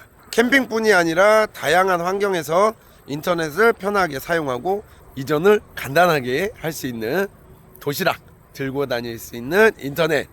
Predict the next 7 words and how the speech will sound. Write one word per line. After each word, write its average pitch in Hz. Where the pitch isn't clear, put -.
통신 240
비용 175
합리적으로 226
이용하시고 156
더 190
많은 190
혜택과 196